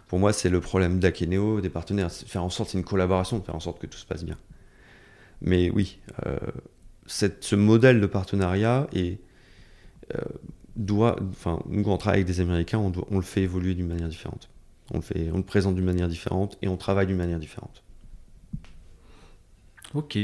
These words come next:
Speaker 2: ok, ok. Non, bah, c'est, c'est intéressant parce que ce, souvent, on, moi, j'ai parlé dans le podcast, euh, de comment on fait pour, euh, travailler avec différentes, euh,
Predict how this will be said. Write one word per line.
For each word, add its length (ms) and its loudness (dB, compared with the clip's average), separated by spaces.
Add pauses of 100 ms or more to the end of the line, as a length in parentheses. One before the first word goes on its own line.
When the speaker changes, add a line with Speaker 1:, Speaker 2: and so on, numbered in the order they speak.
(340)
Speaker 2:
ok, 240 -10
ok. 160 -4
Non, 160 -2
bah, 100 0
c'est, 160 -4
c'est 140 -2
intéressant 420 2
parce 120 -6
que 80 -8
ce, 240 -10
souvent, 420 -6
on, 380 0 (260)
moi, 220 -2
j'ai 120 -2
parlé 200 -2
dans 100 2
le 60 2
podcast, 580 -2
euh, 140 0 (680)
de 180 2
comment 400 4
on 140 4
fait 260 2
pour, 280 0
euh, 60 4
travailler 580 2
avec 300 -2
différentes, 540 -6
euh, 220 -2